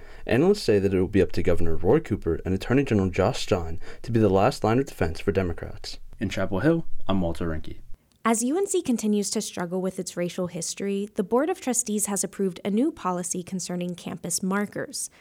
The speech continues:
Speaker 2: The university has already approved one new marker that will commemorate the spot where a Black resident of Chapel Hill was stabbed in nineteen seventy.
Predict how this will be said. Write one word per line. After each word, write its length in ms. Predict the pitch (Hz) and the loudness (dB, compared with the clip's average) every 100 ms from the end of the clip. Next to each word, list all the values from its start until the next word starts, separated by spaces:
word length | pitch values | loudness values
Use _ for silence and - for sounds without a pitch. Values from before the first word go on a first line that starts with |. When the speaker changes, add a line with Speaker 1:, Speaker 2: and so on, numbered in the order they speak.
| _ _ - | _ _ -4
Speaker 2:
The 60 | 214 | 2
university 560 | 269 262 254 - 226 | 2 2 0 0 -2
has 160 | 208 208 | -2 -2
already 320 | 208 220 233 | 0 0 2
approved 420 | 202 - 190 175 - | 0 0 -2 -4 -6
one 260 | 196 214 240 | -2 0 2
new 140 | 185 | 0
marker 540 | 175 - - - 185 202 | -4 -8 -10 -10 -10 -4
that 120 | 214 | 0
will 120 | 214 220 | 0 0
commemorate 500 | 226 214 269 320 349 | -2 -2 -2 -4 -4
the 80 | |
spot 340 | 226 - 185 - | -6 -4 -6 -4
where 180 | 185 175 | -4 -6
a 40 | |
Black 320 | 180 190 220 | -4 -4 -2
resident 400 | 202 180 175 - | -6 -6 -8 -10
of 80 | 165 | -10
Chapel 320 | - 175 180 | -10 -10 -8
Hill 320 | 175 180 175 - | -8 -6 -6 -4
was 160 | 185 | -4
stabbed 380 | - 196 196 240 | -4 -4 -4 -4
in 160 | - 220 | -6 -4
nineteen 400 | 196 - 180 175 | -6 -6 -8 -8
seventy. 560 | - 175 175 - - | -8 -8 -8 -10 -16